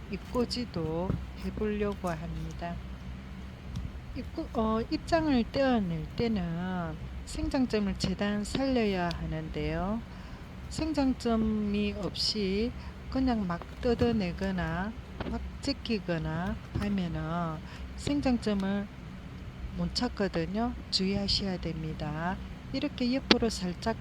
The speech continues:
돌리면 되거든요. 보이시죠? 이렇게 분홍색 선이 생장점이거든요. 이 점이 나타나야 됩니다. 생장점이 없으면 새순이 돋아나지 않거든요.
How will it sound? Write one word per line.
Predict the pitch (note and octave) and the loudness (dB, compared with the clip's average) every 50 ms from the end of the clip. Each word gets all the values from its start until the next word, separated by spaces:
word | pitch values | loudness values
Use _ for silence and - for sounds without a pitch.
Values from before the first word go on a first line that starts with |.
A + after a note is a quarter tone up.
| - - | 0 0
돌리면 | B3+ B3+ A#3+ B3 A#3+ G#3+ G3+ G3 F3+ - | 2 2 2 2 2 2 2 0 0 -2
되거든요. | - E3 D3+ D3+ E3+ - - D#3+ D#3+ E3+ F#3+ G#3+ A#3+ C4+ - - - - - - - - - - | -2 -4 -2 -2 -2 -2 -2 -4 -2 -2 0 0 0 -2 -4 -6 -8 -10 -10 -10 -10 -8 -8 -4
보이시죠? | - - B3+ C4 B3+ - - A3+ G#3 - - B3 B3+ C4 C4+ C#4 C4+ - - - - | 0 4 4 4 4 2 2 0 0 0 2 4 4 4 4 2 -2 -6 -8 -4 -2
이렇게 | A3 A3 - - G3+ F#3+ - - - - - - - | -2 -2 0 0 0 0 -2 -4 -10 -8 -6 -2 0
분홍색 | - A3+ A#3 C4+ C#4 C4+ - - A#3 A3 - - | 2 2 4 4 4 4 2 2 2 0 0 -2
선이 | - - A#3+ A#3+ A#3 A3+ F#3 E3+ E3+ F3+ F#3+ F#3 E3 D#3+ | -4 0 0 2 2 2 2 2 0 0 0 0 -2 -4
생장점이거든요. | - - A#3+ C4+ C#4 B3+ C4 A#3+ G#3 - F3+ F3+ F3 E3+ D3+ D3 D#3+ D#3 - - D#3+ D#3 E3 F3+ G3+ G#3+ A3+ - - - - - - - - | -2 -2 0 0 2 2 2 2 2 2 0 0 0 0 0 0 -2 -2 -2 -2 -2 -2 2 4 4 4 4 2 -2 -6 -8 -8 -8 -6 -4
이 | - A3 A3+ A3+ A3+ A3+ G#3+ | -2 0 2 2 2 0 0
점이 | - - A#3+ A#3+ A#3 A3+ A3+ G#3 F#3 F3+ F#3+ G3+ A3+ - - - - | 0 0 2 4 4 4 4 4 2 2 0 0 -2 -4 -6 -4 0
나타나야 | A#3 A#3+ A#3+ - G#3+ G3 F#3 G3 G3+ G3+ G3+ G3+ G3 | 0 0 0 0 -2 -2 -2 0 0 0 0 0 -2
됩니다. | - E3+ D#3+ D#3+ D#3 D#3 D#3 - - F3 F3+ F3 - - - - - - - - - - - - - - C2 - - - - - - - - - - - - - - - - | -2 -4 -4 -2 -4 -4 -4 -6 -6 -4 -4 -4 -6 -8 -12 -12 -12 -12 -12 -12 -10 -10 -10 -10 -10 -8 -8 -8 -8 -8 -10 -10 -10 -10 -10 -8 -6 -6 -6 -6 -8 -10 -8
생장점이 | - - D4+ D4+ D4+ C#4+ D4 C4+ C4 A#3+ A#3 G#3+ G3 F#3 F3+ E3 | -2 2 4 4 6 6 6 6 6 8 6 6 6 6 4 6
없으면 | D#3 D#3 - - - G#3+ G#3 G3+ G3 F#3 F3+ F3 F3 F3 F3+ F3 E3 D#3 D3+ | 6 4 4 2 2 2 2 4 4 4 6 4 4 4 4 4 4 2 0
새순이 | D#3+ - - C4 B3 - - C#4 B3+ A#3+ A3 | 0 0 2 2 4 4 4 6 6 6 6
돋아나지 | - - G#3 - - G3+ F#3 F#3 F3+ F3+ E3+ - F3 | 4 4 2 2 4 2 2 4 4 2 2 0 0
않거든요. | D#3 D3 D#3 - E3+ E3 - - E3 D#3+ E3 F3 G3+ G#3+ | -2 -2 -2 -4 -4 -4 -2 -2 -2 -2 0 0 0 0